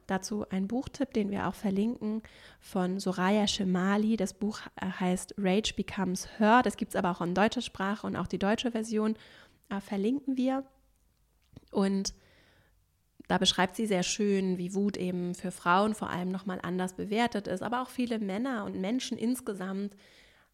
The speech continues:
äh, denen fehlt, es fehlt durchaus der Umgang mit Wut. Ich sehe das so in der Kindererziehung, dass das durchaus eine Herausforderung sein kann,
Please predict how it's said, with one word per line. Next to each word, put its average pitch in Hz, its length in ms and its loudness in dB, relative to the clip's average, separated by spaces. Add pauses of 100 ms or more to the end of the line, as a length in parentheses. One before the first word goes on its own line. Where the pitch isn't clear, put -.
(460)
äh, - 100 -20 (480)
denen 196 180 0
fehlt, 254 500 -4
es - 120 -8
fehlt 247 320 0
durchaus 185 420 -4
der - 180 -8
Umgang 190 460 -4
mit 185 240 -8
Wut. 247 280 4
Ich - 180 -4
sehe 208 120 4
das 220 160 0
so - 60 -6
in 196 80 -4
der 190 80 0
Kindererziehung, 233 1080 -2 (960)
dass 208 360 -4
das 214 280 -2
durchaus 233 380 -2
eine 196 120 -4
Herausforderung 185 800 -2
sein 185 340 -4
kann, 185 400 -6